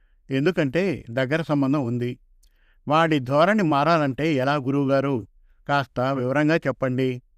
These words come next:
అంటూ కూర్చున్నాడు. మొహం ఓడిపోయి వడలిపోయినట్లు ఉంది అతనికి. నీలకంఠేశ్వరరావు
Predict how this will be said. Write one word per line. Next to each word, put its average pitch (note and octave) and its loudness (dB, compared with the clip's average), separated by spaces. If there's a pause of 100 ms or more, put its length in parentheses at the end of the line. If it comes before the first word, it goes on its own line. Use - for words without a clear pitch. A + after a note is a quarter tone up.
(400)
అంటూ D3 -2
కూర్చున్నాడు. B2 -4 (1120)
మొహం D#3 2 (180)
ఓడిపోయి D3 2
వడలిపోయినట్లు C#3+ 0
ఉంది C3 -2 (240)
అతనికి. B2 -6 (1000)
నీలకంఠేశ్వరరావు E3 0